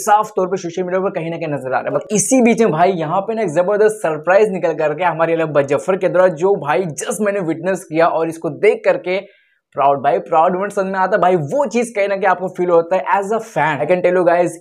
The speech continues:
इस तरह का एक्सपीरियंस मुझे personally पहले नहीं हुआ था, जिस तरह का एक्सपीरियंस फिलहाल के समय हम लोग कर रहे हैं। अली अब्बा जफर का पहले आप उस फोटो को देखिए भाई साहब, यहाँ पे Insta के ऊपर जिस तरह का स्टोरी ने लगाया, इसको बोलते हैं full on blast picture का ब्लास्ट शॉट। मतलब यार, इस क्या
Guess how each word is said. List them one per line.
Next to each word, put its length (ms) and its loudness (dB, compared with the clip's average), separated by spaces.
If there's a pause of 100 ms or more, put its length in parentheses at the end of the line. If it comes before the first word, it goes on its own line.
इस 200 -2
तरह 140 4
का 100 2
एक्सपीरियंस 640 -4
मुझे 220 -2 (160)
personally 400 0 (200)
पहले 300 0
नहीं 240 -4
हुआ 240 0
था, 80 -6
जिस 200 -6
तरह 120 -2
का 60 -10
एक्सपीरियंस 460 -6
फिलहाल 180 0
के 100 -4
समय 120 -8
हम 80 -4
लोग 200 -4
कर 140 4
रहे 140 2
हैं। 60 -2
अली 100 2
अब्बा 220 2
जफर 280 -2
का 80 0
पहले 260 0
आप 120 -2
उस 180 -8
फोटो 200 -2
को 100 0
देखिए 220 -2
भाई 120 2
साहब, 240 -2
यहाँ 220 -4
पे 180 -6
Insta 240 -4
के 60 -4
ऊपर 140 0
जिस 140 -4
तरह 100 2
का 120 -2
स्टोरी 280 -2
ने 140 2
लगाया, 380 2
इसको 280 2
बोलते 360 2
हैं 80 0 (140)
full 340 0
on 180 4 (540)
blast 420 0 (100)
picture 440 0
का 140 4 (200)
ब्लास्ट 360 0
शॉट। 460 2
मतलब 480 0
यार, 200 4
इस 240 -4
क्या 220 2